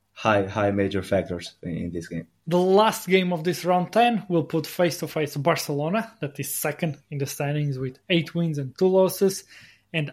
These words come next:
Speaker 2: Asvel, that is in seventeenth place with two wins and eight losses. But, um, it's a, a different Asvel, an Asvel that has been more combative than, uh, what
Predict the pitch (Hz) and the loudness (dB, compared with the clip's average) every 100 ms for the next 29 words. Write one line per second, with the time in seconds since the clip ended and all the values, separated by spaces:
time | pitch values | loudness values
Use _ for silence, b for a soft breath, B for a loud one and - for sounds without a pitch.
0 | - 196 175 170 165 170 160 - - 143 | -4 2 2 2 4 4 2 -4 -10 -6
1 | 151 135 139 139 135 - _ _ 226 - | -4 -4 -4 -4 -6 -12 _ _ -14 -4
2 | - 170 175 180 165 - 185 190 190 151 | 2 2 2 -2 -4 2 4 4 2 -8
3 | 139 - 160 165 147 131 - 180 175 180 | -8 -4 -2 -2 -4 -8 -4 -2 2 2
4 | 180 180 185 - B B B _ 151 156 | 2 0 -6 -10 B B B _ -2 2
5 | 160 156 - 160 151 139 _ _ 196 190 | 4 2 -2 -2 -2 -8 _ _ -6 -4
6 | - 190 190 196 170 160 208 - 170 170 | 4 4 4 0 2 4 4 2 -2 0
7 | 156 143 151 143 147 156 147 160 151 147 | 0 -2 -4 -4 -2 -2 -2 0 0 -2
8 | 151 143 151 151 147 160 147 160 151 - | -2 0 -2 -2 -4 -4 2 2 2 -4
9 | 160 135 135 - B B _ 147 156 151 | -10 -10 -12 -16 B B _ 0 2 2
10 | 151 151 190 165 156 151 143 - | 0 -4 -4 0 4 4 0 -12